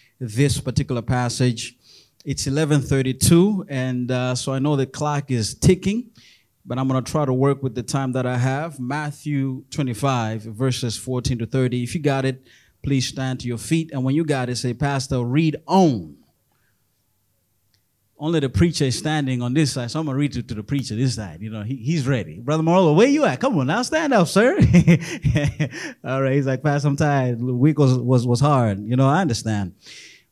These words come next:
But let us listen to the word of God. Can I read?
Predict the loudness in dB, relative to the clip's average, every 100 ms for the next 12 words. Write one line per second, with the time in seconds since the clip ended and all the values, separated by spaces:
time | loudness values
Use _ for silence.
0 | -12 -4 0 2 2 -2 -2 0 0 0
1 | -2 0 2 0 0 -2 2 4 8 8
2 | 10 6 2